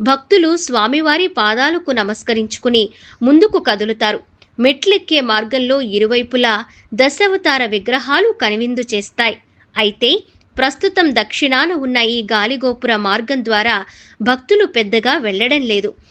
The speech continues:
ఎక్కువగా తూర్పు వైపున నూతనంగా నిర్మించిన మండపం నుండే రాకపోకలు సాగిస్తున్నారు. ఈ మండపంలోనే ప్రస్తుతం వివాహాలను జరిపిస్తున్నారు.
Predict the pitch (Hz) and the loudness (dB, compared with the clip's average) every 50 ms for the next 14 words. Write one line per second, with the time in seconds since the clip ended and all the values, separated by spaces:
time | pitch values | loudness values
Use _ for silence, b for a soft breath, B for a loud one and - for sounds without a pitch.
0 | b b b b b 247 269 269 - - 440 427 339 349 320 311 - 254 254 311 | b b b b b 0 0 2 4 4 6 6 6 2 0 0 -4 -4 -4 -4
1 | 349 320 349 330 294 262 254 247 247 - 240 233 226 220 226 - - 220 240 269 | -4 -2 -4 -2 0 2 0 0 -2 -4 -2 -2 -2 -2 -4 -8 -8 -6 -2 -2
2 | 320 330 - 339 349 339 320 320 311 277 240 190 214 226 233 233 - 277 240 220 | -2 0 2 0 2 2 2 0 2 0 0 -2 -2 -4 -6 -4 -4 -4 -2 -2
3 | 208 202 196 208 214 220 - 247 233 226 220 214 214 214 214 208 220 B B B | -2 -2 -2 -2 -4 -4 -4 -4 -2 -2 -2 0 0 0 0 -2 -2 B B B
4 | B B B - 240 240 240 302 302 - 381 381 285 254 233 - 233 226 240 294 | B B B 0 0 0 0 0 -2 -4 -6 -2 -2 -2 -2 -2 -2 -2 -2 -2
5 | 294 - 220 196 202 196 220 - - 226 220 220 220 208 - - - _ _ _ | -2 -2 -2 -2 -2 -6 -10 -8 -4 -2 0 0 0 0 -2 -6 -12 _ _ _
6 | - 277 320 381 415 427 370 339 339 339 339 277 262 254 247 247 240 226 226 233 | 0 2 2 4 4 2 2 0 0 0 0 -2 0 0 0 0 2 0 0 -2
7 | 226 233 220 214 214 - - 233 - 254 240 233 233 B B B B - 220 214 | -4 -4 -6 -6 -6 -6 -14 -4 -2 -2 -2 -2 -6 B B B B -2 0 2
8 | 208 262 285 330 320 294 302 254 233 220 220 247 277 226 233 208 202 202 - 226 | 2 2 2 2 0 0 -2 -2 -2 -2 -4 -4 -4 -2 -4 -4 -4 -4 -8 -10
9 | - - - 220 220 220 220 208 | -8 -6 -4 -2 0 0 -2 -2